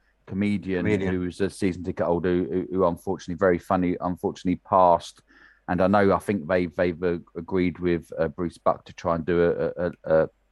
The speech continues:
Speaker 1: a,
Speaker 2: Applause.
Speaker 1: applause in the fifty-eighth minute.
Speaker 2: Fifty-eighth minute,
Speaker 1: Uh,
Speaker 2: yeah.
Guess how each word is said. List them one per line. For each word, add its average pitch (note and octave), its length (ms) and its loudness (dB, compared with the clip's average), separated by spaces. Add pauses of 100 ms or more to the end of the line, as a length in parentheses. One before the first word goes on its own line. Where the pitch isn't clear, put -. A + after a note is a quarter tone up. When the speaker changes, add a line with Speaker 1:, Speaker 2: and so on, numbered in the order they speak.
(160)
Speaker 1:
a, D#2+ 220 4
Speaker 2:
Applause. G#2+ 520 2 (160)
Speaker 1:
applause G#2 380 2
in F#2 40 2
the F#2+ 60 0
fifty-eighth F2 580 0
minute. G2 420 4
Speaker 2:
Fifty-eighth - 20 -6
minute, F2 240 4
Speaker 1:
Uh, E2+ 60 0 (220)
Speaker 2:
yeah. F#2 140 -6